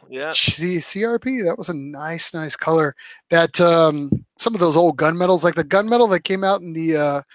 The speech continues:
Speaker 2: what was it? Uh, the three fifty Z, that, uh, charcoal gray. It was called something. I forgot what it was.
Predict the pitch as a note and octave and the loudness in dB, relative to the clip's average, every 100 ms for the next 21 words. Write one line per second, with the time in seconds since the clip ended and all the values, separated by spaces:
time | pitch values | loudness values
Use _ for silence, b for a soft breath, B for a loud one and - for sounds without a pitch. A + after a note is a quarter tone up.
0 | b b _ G#3 B3 C#4+ C#4 - - D#3 | b b _ -6 -4 -2 -4 -6 -12 -10
1 | C#3+ C#3+ - E3+ F#3 A3 F#3 E3 F#3+ G#3+ | -10 -14 -10 -6 -4 -4 -4 -4 -2 -2
2 | G#3+ b b b _ D#3 D3+ - D#3+ D3+ | -4 b b b _ -2 -2 -2 0 0
3 | D3 - F3 F#3 F#3+ D3 D#3+ F3 F#3+ F#3 | -2 0 0 0 0 0 2 2 4 2
4 | D#3 - G#3 F#3 - D3+ C#3+ C3+ - - | 0 0 2 2 0 -4 -8 -12 -4 -4
5 | D#3 - D3 D3 C3+ | -4 -6 -6 -6 -6